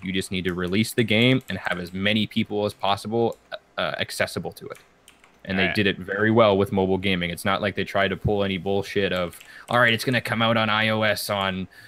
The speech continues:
Speaker 1: July fifth, and then all Android users will get it October twenty nineteen." You know, that stupid shit like that was,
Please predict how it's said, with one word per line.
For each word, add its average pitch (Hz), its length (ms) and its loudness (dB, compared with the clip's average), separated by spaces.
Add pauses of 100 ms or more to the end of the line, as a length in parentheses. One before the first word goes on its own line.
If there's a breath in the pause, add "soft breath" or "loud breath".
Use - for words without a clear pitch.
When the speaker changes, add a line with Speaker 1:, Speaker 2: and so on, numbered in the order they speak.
(180 loud breath)
Speaker 1:
July 107 420 0
fifth, 113 380 -2
and 110 120 -2
then 107 120 0
all 107 200 0
Android 107 480 0
users 104 400 -2
will 98 120 -4
get 101 180 0
it 98 140 0
October 101 540 -2
twenty 104 300 -2
nineteen." 101 800 -2 (180)
You 107 220 -6
know, 95 160 0
that 92 140 -6
stupid - 420 -2
shit 95 260 0
like 95 200 -4
that 92 140 0
was, 95 180 -2